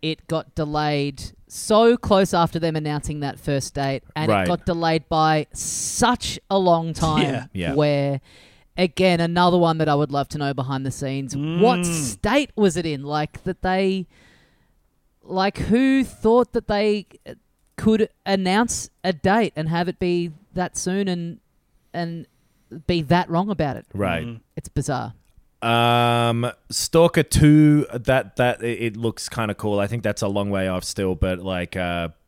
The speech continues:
Speaker 2: sort of, uh, surviving in, uh, amped up, um, f-, cartoony, ki-, not cartoony, but, like,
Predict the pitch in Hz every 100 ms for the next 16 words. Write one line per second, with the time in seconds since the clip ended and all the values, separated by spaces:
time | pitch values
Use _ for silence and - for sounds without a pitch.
0 | - - 98 90 80 - - - - -
1 | 85 82 80 71 - - 82 98 95 95
2 | 92 87 85 85 _ _ _ _ _ 87
3 | 85 82 98 95 - 95 87 - - _
4 | _ _ _ - 80 80 80 80 78 76
5 | 76 - 50 55 52 52 52 67 - 85
6 | 90 98 - 101 90 - 113 98 90 90
7 | 87 123 - 80 - 87 82 80 78 85
8 | 87 82 82